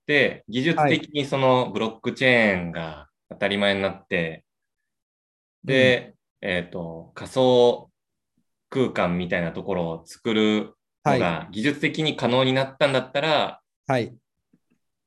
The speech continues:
Speaker 1: 何かしらそっちのプラットフォームに移動していくっていうのは、なんか必然的にそうなっていくのかなっていうふうには思います。
Speaker 2: はい。そうですよね。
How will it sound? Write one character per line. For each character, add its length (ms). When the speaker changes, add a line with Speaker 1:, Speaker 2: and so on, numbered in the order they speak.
Speaker 1:
何 280
か 120
し 120
ら 100
そ 140
っ 160
ち 100
の 120
プ 100
ラ 100
ッ 80
ト 100
フ 120
ォ 40
ー 20
ム 160
に 300
移 60
動 200
し 120
て 120
い 120
く 120
っ 40
て 160
い 60
う 20
の 120
は、 320
な 100
ん 40
か 260
必 260
然 220
的 180
に 120
そ 140
う 20
な 100
っ 100
て 80
い 80
く 100
の 100
か 120
な 80
っ 120
て 60
い 60
う 20
ふ 60
う 60
に 80
は 80
思 180
い 80
ま 140
す。 140
Speaker 2:
は 240
い。 140
そ 280
う 40
で 120
す 200
よ 160
ね。 340